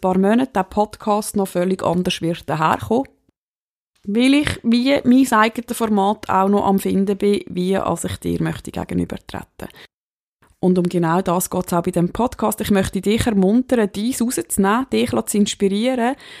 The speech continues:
damit du das nachher auch irgendjemandem wieder darfst weitergeben, damit auch du wieder irgendjemanden darfst inspirieren.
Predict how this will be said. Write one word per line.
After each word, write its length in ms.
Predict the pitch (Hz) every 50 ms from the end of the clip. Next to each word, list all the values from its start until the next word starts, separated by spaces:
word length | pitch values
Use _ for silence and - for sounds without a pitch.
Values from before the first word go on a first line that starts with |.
| - - -
damit 340 | - 190 196 196 196 - -
du 160 | 226 226 247
das 300 | - 208 202 202 - -
nachher 320 | 214 202 - 202 202 -
auch 160 | 175 190 208 -
irgendjemandem 680 | - 254 294 - 320 302 277 262 269 - 277 277 254
wieder 180 | 233 226 226 220
darfst 340 | - - 202 202 - - 247
weitergeben, 520 | 269 - - 285 277 - 220 214 220 233
damit 340 | - 214 202 202 202 - -
auch 120 | 180 180 185
du 220 | - 269 302 320
wieder 200 | 294 254 - 226
irgendjemanden 580 | 226 269 311 - 330 285 233 233 - - 262 - -
darfst 260 | 208 208 - - -
inspirieren. 720 | - 208 202 - - - 190 190 208 233 254 254 240 247